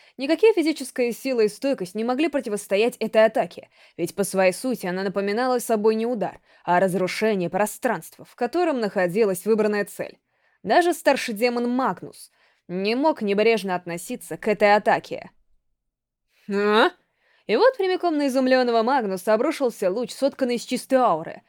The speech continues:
Он разрубил голову, сердце и шею демона. Лезвие вышло за пределы материального мира, уничтожив все, что находилось на его пути. Ничто не могло выжить в этом аду, который охватывал все триста шестьдесят градусов.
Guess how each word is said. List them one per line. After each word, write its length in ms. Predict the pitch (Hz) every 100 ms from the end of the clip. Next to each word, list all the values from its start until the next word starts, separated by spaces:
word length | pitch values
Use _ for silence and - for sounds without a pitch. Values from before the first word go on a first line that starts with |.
| _ _
Он 140 | 175 196
разрубил 480 | 214 233 247 285 196
голову, 400 | 226 240 196 180
сердце 440 | - 254 254 226
и 20 |
шею 320 | - 247 240
демона. 440 | 214 233 165 - - _ _ -
Лезвие 360 | 294 440 359 311
вышло 320 | 294 285 269
за 120 | 226
пределы 360 | 202 208 233 254
материального 580 | 220 226 226 233 226 247
мира, 340 | 247 175 - _ _
уничтожив 540 | 185 190 - 202 196
все, 260 | - - 247
что 160 | - 185
находилось 520 | 185 196 233 254 -
на 60 |
его 140 | 233 220
пути. 420 | 233 - - - _ _ _ -
Ничто 240 | 285 427
не 100 | 427
могло 260 | 349 277 269
выжить 300 | 285 269 240
в 80 |
этом 220 | 240 247 247
аду, 200 | 254 196
который 400 | 185 196 190 196
охватывал 640 | 196 214 240 220 175 165
все 280 | - - 311
триста 360 | - 277 - 247
шестьдесят 420 | 220 220 269 214
градусов. 500 | 233 226 156 -